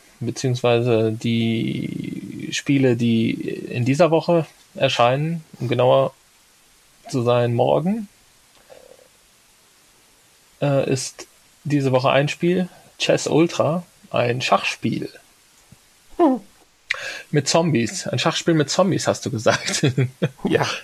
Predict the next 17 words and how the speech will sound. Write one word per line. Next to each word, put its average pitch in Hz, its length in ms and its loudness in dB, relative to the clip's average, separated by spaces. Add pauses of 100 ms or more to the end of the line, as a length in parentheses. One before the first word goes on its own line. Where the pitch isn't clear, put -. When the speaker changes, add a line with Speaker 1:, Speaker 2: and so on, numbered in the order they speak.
(280)
Speaker 1:
Du 135 80 2
warst 147 240 4
etwas - 300 2
erstaunt. 139 680 0 (200)
<laughs> - 840 -4
Speaker 2:
Ja. 123 120 2 (680)
Speaker 1:
Ich - 80 -12
meine, 139 180 4
der - 80 -4
Trailer, 147 300 6
der 139 520 4
zeigt 151 300 2
ja 135 80 6
tatsächlich 143 440 0
nicht 151 160 0
viel 147 140 0
Gameplay-Material. 127 1080 2